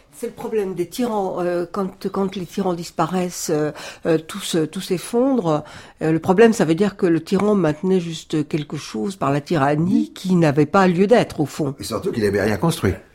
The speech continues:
Speaker 2: Pour le régime de Bachar, il est évident que ce régime ne tient que par le soutien extérieur, puisque s'il n'y avait pas eu des milliers de soldats, de combattants du Hezbollah, des milices irakiennes, iraniennes et autres,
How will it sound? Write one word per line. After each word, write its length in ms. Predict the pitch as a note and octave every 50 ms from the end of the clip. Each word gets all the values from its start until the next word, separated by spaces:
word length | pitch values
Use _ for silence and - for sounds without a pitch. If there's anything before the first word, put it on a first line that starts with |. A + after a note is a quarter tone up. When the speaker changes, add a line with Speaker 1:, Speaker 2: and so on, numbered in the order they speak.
| - - - - - - - -
Speaker 2:
Pour 140 | C#3+ D3
le 80 | C3+ C3
régime 440 | B2 A#2+ B2 A#2 F#2+ C3 B2+ A2+ A2+
de 120 | G#2 G2+
Bachar, 640 | F#2 E2+ F2+ F2 E2+ - - - D#3 A3+ - - -
il 160 | G#2 G#2 G#2
est 180 | A2 A2 G#2+ -
évident 600 | A#2+ A#2 G#2 F#2 G#2+ A2 G2 G#2 A#2 A#2+ A2+ G#2+
que 160 | F#2+ - G2+
ce 140 | F2+ - G2+
régime 420 | F#2+ F#2 F#2+ F#2 E2+ F#2+ G#2+ G2+ F#2+
ne 100 | F#2 F2+
tient 280 | E2 - - G#2 F#2
que 120 | E2 - F2
par 220 | E2 - F2 F2
le 100 | E2+ E2
soutien 420 | E2 - - F2 D#2+ - - D2+
extérieur, 840 | D2 D2 C#2+ - - - - D#2+ D#2+ D2+ C#2+ E2+ A#2 E3 G3 G3+ D#3+ -
puisque 720 | - - - A#2+ - - - - - - - F2+ F2 F2
s'il 260 | E2+ - - - F2 F2
n'y 80 | F2 E2+
avait 240 | D#2+ C#2+ E2 F2
pas 160 | - - D#2+ F2+
eu 160 | G2+ G#2 F#2+
des 180 | E2 F2 F2+
milliers 400 | F2+ F2+ F2 F#2 F2+ F2+ F2+ F#2
de 60 | F2 -
soldats, 500 | - - F#2+ F2 F2 E2+ E2 D#2+ F#2 F#2
de 220 | E2+ D#2 F2 F2
combattants 500 | E2+ - - F2+ E2+ E2 E2 - E2+ F2 F2
du 100 | D#2+ E2+
Hezbollah, 720 | D#2+ D#2+ F2 E2+ D#2 D#2+ D#2 D#2+ F2+ F#2 F2+ F#2 F#2+ G2
des 180 | F#2 D#2+ E2+ F2
milices 460 | F2 F2 F2 E2+ F2 F2 E2+ - -
irakiennes, 720 | D#2+ D2 D2 E2 E2+ E2 - - - - - F#2 F#2 F2+
iraniennes 800 | F#2 F#2 F2+ E2 C2+ D2 D2+ E2 F2 F2+ F#2 F#2 F#2 F#2 F2 E2+
et 160 | F2+ F2 F2 E2+
autres, 380 | E2+ F2 F2+ F#2 G2 G2+ -